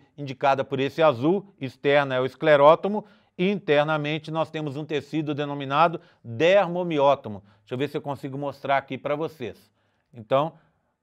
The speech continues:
um tecido interno denominado dermomiótomo. Na parte mais cefálica, esses somitos que estavam divididos em duas regiões já se diferenciaram em três regiões. Então, nós temos aqui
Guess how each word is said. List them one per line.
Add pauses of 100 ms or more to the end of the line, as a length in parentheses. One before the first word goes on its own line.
um
tecido
interno (220)
denominado
dermomiótomo. (920)
Na
parte
mais
cefálica, (320)
esses (600)
somitos
que
estavam
divididos
em
duas
regiões (260)
já
se
diferenciaram
em
três
regiões. (320)
Então,
nós
temos
aqui